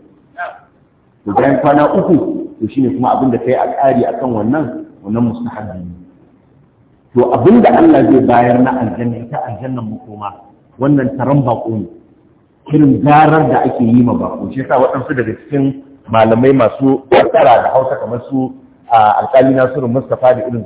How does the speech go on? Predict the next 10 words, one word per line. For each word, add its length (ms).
su, 300
a, 60
a, 260
a, 80
a, 340
Malam 280
Musa 260
Sheikh 180
Nasiru 380
Kabara, 300